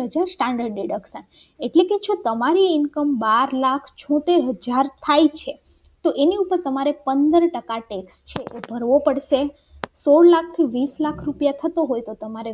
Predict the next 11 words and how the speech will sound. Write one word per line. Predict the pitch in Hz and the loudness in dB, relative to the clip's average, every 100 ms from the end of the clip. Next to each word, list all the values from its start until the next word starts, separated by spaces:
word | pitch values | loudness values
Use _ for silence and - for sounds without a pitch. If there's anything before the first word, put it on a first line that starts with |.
| 214 | -6
વીસ | 262 - 320 | -6 -4 -4
લાખ | 302 - | -4 -4
રૂપિયા, | 294 285 277 277 - _ _ _ _ _ _ _ _ _ _ - 254 | -4 0 0 0 -8 _ _ _ _ _ _ _ _ _ _ -4 6
વીસથી | 302 330 - 339 339 | 6 6 6 6 6
ચોવીસની | 233 247 330 339 294 | -2 0 2 4 2
અંદર | 269 240 - | 2 -2 -6
પચીસ | 190 - 277 - | -8 -8 -6 -4
ટકા | 294 285 285 | -2 -2 2
ટેક્સ | 277 277 - _ _ _ _ | 2 2 -8 _ _ _ _
અને | 269 339 320 | 0 2 4
ચોવીસ | 330 359 | 4 4